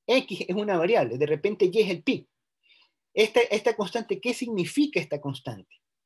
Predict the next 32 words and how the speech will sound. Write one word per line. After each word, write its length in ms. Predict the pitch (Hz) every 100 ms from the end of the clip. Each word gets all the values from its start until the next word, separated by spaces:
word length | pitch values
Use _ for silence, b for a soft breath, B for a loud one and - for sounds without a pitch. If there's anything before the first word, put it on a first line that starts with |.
| _ _ _ _ _ _
¿Qué 100 | 226
significa 520 | 226 220 196 247 208
si 100 | 185
esto 160 | 208 220
sale 220 | 220 214
cien? 240 | 202 214
¿Qué 100 | 156
significa 540 | 208 220 202 - 226 -
ese 160 | 175
cien 460 | 160 202 226 135 90 _ _ _ _ _ _ _ _
para 200 | 147 147
el 120 | 143
pi? 260 | - 180 135 _ b b b b _ _
Si 260 | - 190 214
este 300 | 240 - 202
de 80 |
aquí 320 | 190 180 214 214
es 80 |
la 80 | 214
inversión, 540 | 202 175 160 247 170 - b _
¿qué 100 | 233
signif-, 360 | 220 220 196
y 140 | - 180
este 200 | 185 196
sale 280 | 190 185 190
punto 280 | 196 190
veinticinco, 480 | 185 175 180 202 160
¿qué 100 | 156
significa 500 | 202 214 196 214 214
este 180 | 208 208
punto 460 | 202 196 185 202 196
veinticinco 880 | 185 170 160 247 277 - - 135